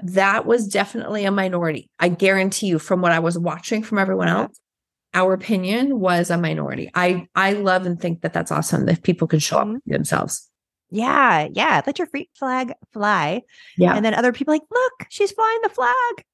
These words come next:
Speaker 2: Like, look, she's right there. We've been looking for her."
Speaker 1: <laughs>
Speaker 2: It's great in business too. It's such a
Speaker 1: Yeah.
Speaker 2: good hack in business too. Like, whatever, whatever your thing is, like, wear it proudly.
Speaker 1: So this is, so this actually ties back to business really well that I wanted to do is,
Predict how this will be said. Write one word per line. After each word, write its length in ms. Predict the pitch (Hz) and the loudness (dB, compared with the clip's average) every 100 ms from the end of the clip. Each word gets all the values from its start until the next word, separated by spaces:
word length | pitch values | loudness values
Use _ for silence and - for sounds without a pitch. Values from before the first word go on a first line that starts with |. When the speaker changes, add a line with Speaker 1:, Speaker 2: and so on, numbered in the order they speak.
| _ | _
Speaker 2:
Like, 140 | - - - - | -16 -16 -14 -8
look, 280 | 453 453 - | -8 -8 -18
she's 220 | - 415 403 | -8 -8 -6
right 140 | 453 440 | -8 -8
there. 360 | 453 480 453 | -8 -6 -4
We've 80 | 403 | -4
been 140 | 427 415 | -4 -6
looking 260 | 440 453 440 | -8 -12 -8
for 160 | 427 | -6
her." 340 | 403 381 370 349 | -4 -4 -4 -8
Speaker 1:
<laughs> 60 | _ _ | _ _
Speaker 2:
It's 200 | 254 - | -10 -8
great 220 | - 339 - | -6 -4 0
in 80 | |
business 420 | 226 370 254 226 - | 0 0 0 -4 -2
too. 340 | 240 214 175 - _ _ _ - | -2 0 -2 -4 _ _ _ -12
It's 180 | 240 262 | -10 -2
such 140 | 339 | 2
a 80 | 262 - | 2 2
Speaker 1:
Yeah. 140 | 339 | 0
Speaker 2:
good 80 | 339 | 0
hack 240 | 285 349 | 0 0
in 140 | 294 220 | -2 -4
business 460 | 262 277 180 - | -4 -4 -6 -6
too. 240 | - 277 202 | -8 -6 -4
Like, 240 | 185 180 - | -4 -6 -8
whatever, 460 | - 226 262 - - | -8 -4 -4 -6 -8
whatever 220 | 269 311 | -8 -4
your 140 | 349 294 | -2 -4
thing 300 | - 311 349 | -2 -4 -2
is, 320 | 175 143 202 | -4 -4 -6
like, 140 | 190 202 | -8 -6
wear 220 | 196 208 | -4 -2
it 100 | 202 | -4
proudly. 580 | - 170 123 - 113 - _ _ _ _ _ _ _ _ | -4 -4 -4 -6 -14 -16 _ _ _ _ _ _ _ _
Speaker 1:
So 360 | - 349 330 233 | 0 4 4 2
this 320 | 240 349 - | 2 2 4
is, 280 | 403 269 262 - | 2 2 -2 -4
so 180 | - 262 | 0 2
this 260 | 277 320 | 2 2
actually 300 | 247 - 254 | 0 2 -2
ties 320 | 202 247 226 196 | 0 2 2 2
back 240 | 185 196 | 2 2
to 80 | - | 0
business 380 | 190 175 170 - | 0 0 -2 0
really 180 | 180 170 | 2 4
well 200 | 160 147 | 4 4
that 120 | 180 | 4
I 60 | 180 | 4
wanted 300 | 175 165 170 | 4 2 0
to 60 | 170 | -2
do 280 | 254 302 - | -2 -2 -2
is, 380 | 202 202 196 | 0 2 0